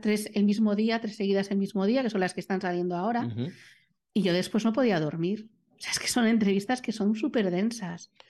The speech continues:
Speaker 1: Es que hablamos de,
Speaker 2: Claro,
Speaker 1: del
Speaker 2: que de,
Speaker 1: meollo
Speaker 2: de
Speaker 1: de la
Speaker 2: hecho, tú me
Speaker 1: vida.
Speaker 2: dijiste que la gente se abría, se abría mucho, ¿no? Cuando hablamos fuera de cámara me comentabas que en las entrevistas la gente se abre mucho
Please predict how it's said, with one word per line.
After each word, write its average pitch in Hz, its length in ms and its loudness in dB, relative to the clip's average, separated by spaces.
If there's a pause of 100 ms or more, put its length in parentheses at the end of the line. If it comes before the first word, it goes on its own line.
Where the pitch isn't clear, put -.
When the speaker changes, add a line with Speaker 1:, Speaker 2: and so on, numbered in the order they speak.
(160)
Speaker 1:
Es - 100 -14
que 233 120 0
hablamos 226 720 2 (580)
de, 214 140 2
Speaker 2:
Claro, 196 140 4
Speaker 1:
del 185 120 4
Speaker 2:
que 190 80 4
de, 180 60 4
Speaker 1:
meollo 202 240 4
Speaker 2:
de 262 80 4
Speaker 1:
de 233 60 4
la 190 100 2
Speaker 2:
hecho, 139 80 0
tú 147 100 4
me 147 80 4
Speaker 1:
vida. 135 100 2
Speaker 2:
dijiste 143 280 -2
que 120 100 0
la 101 120 2
gente 123 260 0
se 123 140 0
abría, 104 520 2
se - 200 -2
abría 101 260 2
mucho, 107 320 -2
¿no? 101 160 0
Cuando 92 220 -2
hablamos 113 320 0
fuera 117 200 2
de 107 140 2
cámara 117 320 0
me 104 100 -2
comentabas 90 480 -2
que - 60 -8
en 90 60 -6
las 85 100 -10
entrevistas 90 540 -4
la 90 80 -10
gente 98 260 -8
se - 120 -6
abre 85 200 -2
mucho 92 480 -8